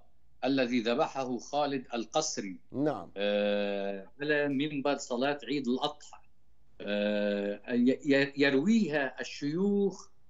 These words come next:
Speaker 1: في المساجد وفي المعاهد الشرعية. وأنا أذكر عندما كنت أدرس كطالب، آه، كان الأستاذ، آه، يحدثنا بها بانتشاء.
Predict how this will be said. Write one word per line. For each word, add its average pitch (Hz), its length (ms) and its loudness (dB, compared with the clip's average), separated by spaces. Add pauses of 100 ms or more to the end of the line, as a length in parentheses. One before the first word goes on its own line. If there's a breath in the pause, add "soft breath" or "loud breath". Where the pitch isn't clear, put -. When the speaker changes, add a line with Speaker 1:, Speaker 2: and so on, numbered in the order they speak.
(220)
Speaker 1:
في 196 160 2
المساجد 156 920 4
وفي 147 180 -4
المعاهد 147 500 -2
الشرعية. 147 500 -4
وأنا 185 340 0
أذكر 185 260 -2
عندما 147 280 -2
كنت - 260 -4
أدرس 151 460 -2
كطالب، 160 560 2 (580 soft breath)
آه، 113 200 0
كان 208 340 6
الأستاذ، 165 880 2
آه، 123 280 4
يحدثنا 127 800 0
بها 160 300 4
بانتشاء. 139 920 2